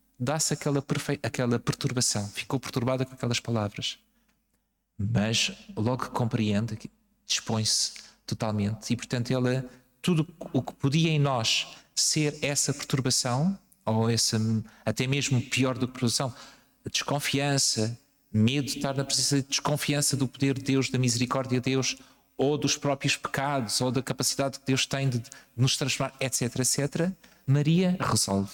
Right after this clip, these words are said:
Ela dá esta, esta certeza. E, e por isso, eh, dizia Santa Cecília, "Servir-te é a liberdade." Ela, eh, faz com que este amor terno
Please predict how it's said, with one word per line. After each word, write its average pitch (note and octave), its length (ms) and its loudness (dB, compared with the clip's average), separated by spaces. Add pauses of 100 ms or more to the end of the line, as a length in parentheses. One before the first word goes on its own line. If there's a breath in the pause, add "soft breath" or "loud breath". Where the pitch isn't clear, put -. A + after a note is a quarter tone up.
(1500)
Ela G2+ 260 0
dá A#2 440 -2 (340 loud breath)
esta, A2 440 2
esta G#2+ 260 0
certeza. G#2+ 580 2 (1000 soft breath)
E, B2 320 4
e C3 80 2
por C3 140 0
isso, C3 360 2 (1040)
eh, A2 520 4 (180)
dizia A#2+ 240 2
Santa B2 280 0
Cecília, B2+ 680 2 (640 loud breath)
"Servir-te A#2+ 960 0
é A2 280 2
a A2 40 0
liberdade." G2+ 640 2 (840)
Ela, G#2 480 2 (100)
eh, G2+ 760 -2
faz - 280 -2
com A#2 180 0
que A#2+ 320 2 (380 loud breath)
este A2 240 0
amor A#2+ 240 2
terno A#2+ 500 0